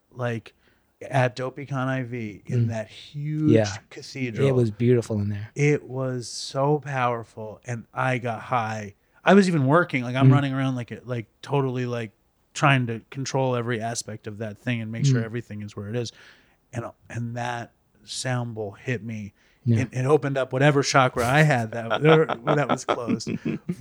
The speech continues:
Speaker 1: But when you say if somebody struggles with meditation,
Speaker 2: Mm-hmm.
Speaker 1: they should try sound bowl meditation.
Speaker 2: Yep.
Speaker 1: How? How do they, how, like, if I,
Speaker 2: Yep.
Speaker 1: like, that shit was fucking powerful.
Speaker 2: Yeah.
Speaker 1: How do I do that without being with you? Or, or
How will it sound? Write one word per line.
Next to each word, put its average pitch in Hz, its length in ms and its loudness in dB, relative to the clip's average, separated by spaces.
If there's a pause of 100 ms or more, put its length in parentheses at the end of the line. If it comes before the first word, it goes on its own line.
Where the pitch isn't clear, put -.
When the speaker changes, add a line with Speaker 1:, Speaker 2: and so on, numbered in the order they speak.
Speaker 1:
But 143 380 4 (580)
when 165 220 4
you 165 120 4
say 160 400 4
if 131 120 -4
somebody 151 500 0
struggles 131 520 2
with 123 80 0
meditation, 123 680 2
Speaker 2:
Mm-hmm. 123 100 8
Speaker 1:
they 117 120 -2
should 101 220 -8
try 110 420 2 (260)
sound 165 380 8
bowl 120 140 2
meditation. 113 500 -2
Speaker 2:
Yep. 113 80 -12
Speaker 1:
How? 160 580 0
How 147 200 -2
do 151 100 0
they, 143 320 -2
how, 156 240 4 (220)
like, 180 120 2
if 190 100 4
I, 196 160 8
Speaker 2:
Yep. 185 100 4
Speaker 1:
like, 170 240 4
that 196 220 2
shit 190 260 0
was 135 160 -4
fucking 139 460 -2
powerful. 160 560 6
Speaker 2:
Yeah. 120 100 4 (220)
Speaker 1:
How 190 200 6
do 190 220 8
I 170 240 6
do 165 340 -2
that 127 400 0
without 151 460 6 (420)
being 156 560 8
with 147 180 4
you? 185 320 8 (120)
Or, 143 160 2
or 139 300 0